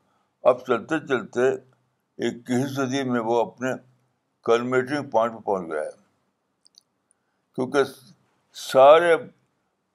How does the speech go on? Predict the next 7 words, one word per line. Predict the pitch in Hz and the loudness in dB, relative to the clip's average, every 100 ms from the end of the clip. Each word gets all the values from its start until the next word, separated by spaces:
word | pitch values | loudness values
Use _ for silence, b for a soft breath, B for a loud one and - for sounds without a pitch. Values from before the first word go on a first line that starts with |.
| - | 4
تائیدات | 117 120 117 123 131 143 110 | 6 6 4 8 8 8 2
جمع | 107 117 117 | 0 2 0
ہیں، | 123 - _ _ _ _ _ _ _ | -2 -10 _ _ _ _ _ _ _
ساری | _ 117 127 | _ 2 4
آسانیاں | 117 113 107 120 123 | 2 4 0 0 -2
جمع | 101 104 117 | -4 -2 0
ہیں۔ | 117 | 0